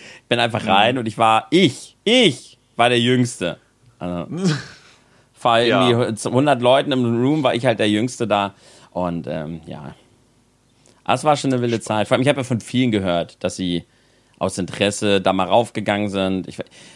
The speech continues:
Speaker 1: ich, ich, ich würd mal gerne wissen, einfach so eine Zahl, wie viele junge Mädchen-Accounts wurden damals einfach nur mal so aus Interesse erstellt im Laufe der Website?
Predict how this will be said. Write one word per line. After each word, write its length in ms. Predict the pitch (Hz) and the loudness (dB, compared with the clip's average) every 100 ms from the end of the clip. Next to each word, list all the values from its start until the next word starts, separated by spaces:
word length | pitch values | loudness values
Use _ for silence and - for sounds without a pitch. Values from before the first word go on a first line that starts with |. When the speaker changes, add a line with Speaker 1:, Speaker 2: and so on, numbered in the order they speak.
| _ | _
Speaker 1:
ich, 520 | - - - 113 117 131 | -18 -18 -4 0 0 -4
ich, 120 | 120 | -6
ich 160 | - 147 | -4 -2
würd 160 | 208 | 0
mal 100 | 240 | 0
gerne 260 | 190 156 135 | 2 2 2
wissen, 460 | 123 139 147 139 131 | 0 0 -2 -4 -6
einfach 180 | - 117 | -6 -4
so 80 | 113 | -2
eine 140 | 107 95 | -4 -4
Zahl, 440 | - 95 98 98 - - | -2 2 2 0 -6 -14
wie 200 | 123 143 | -8 -6
viele 400 | 175 208 175 170 | -4 -4 0 0
junge 400 | 170 117 135 160 | 2 2 2 2
Mädchen-Accounts 1080 | 131 135 170 - 147 127 - 123 123 127 - | 2 2 0 -4 -6 -6 -2 2 2 0 -4
wurden 240 | 110 117 | -4 -2
damals 380 | 107 104 104 101 | 2 2 2 -2
einfach 300 | - 120 120 | -4 -2 0
nur 120 | 113 | 0
mal 120 | 110 104 | 0 0
so 100 | 101 | 0
aus 280 | 101 101 | 0 0
Interesse 520 | - 82 - 95 - 87 | -4 -8 -4 -4 -2 -4
erstellt 460 | - - 85 82 | -6 -4 -2 -2
im 100 | 80 | -4
Laufe 260 | 85 85 85 | -4 -4 -6
der 120 | 76 | -10
Website? 480 | 76 76 - 62 - | -10 -12 -12 -14 -14